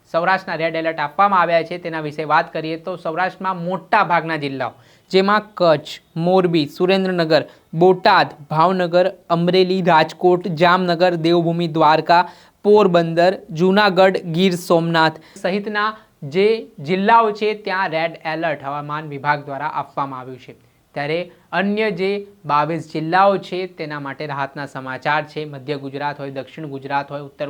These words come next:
ગુજરાતમાં હાલ ગ્રીન સિગ્નલ આપી દેવામાં આવ્યું છે, એટલે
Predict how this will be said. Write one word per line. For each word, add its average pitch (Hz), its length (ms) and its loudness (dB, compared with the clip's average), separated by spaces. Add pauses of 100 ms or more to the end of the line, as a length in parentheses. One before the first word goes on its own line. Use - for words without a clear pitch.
ગુજરાતમાં 156 720 -4 (300)
હાલ 143 280 -4 (380)
ગ્રીન 220 300 0
સિગ્નલ 165 380 -6
આપી 143 200 -10
દેવામાં 135 300 -8
આવ્યું 135 260 -12
છે, 151 140 -10
એટલે 135 240 -14